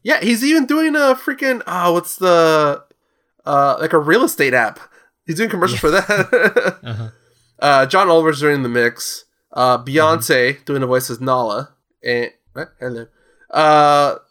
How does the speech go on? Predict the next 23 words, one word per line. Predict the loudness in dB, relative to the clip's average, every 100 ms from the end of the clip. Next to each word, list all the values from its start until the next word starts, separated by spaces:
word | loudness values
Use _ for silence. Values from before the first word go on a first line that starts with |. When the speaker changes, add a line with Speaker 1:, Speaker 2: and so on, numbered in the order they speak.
| _ _ _ -12
Speaker 1:
let's | -10 -10
see | -10
who | -6 -2
else. | 0 -2 -2
Uh, | -4 -4 -8 _ _ _ _ _ _ -14
who | -12
else | -12
was | -14
gonna | -14 -14
say | -10 -10
now? | -10 -10
There's | -10 -10
one | -10 -12
more | -10
person. | -10 -12 -16 _ _ -2
Oh, | -2 0
Amy | -4 -4
Sedaris, | -4 0 0 0 -4 -10
which | -10
I'm | -6 -2
not | 0
a | -2
voi-, | -2 -4 -4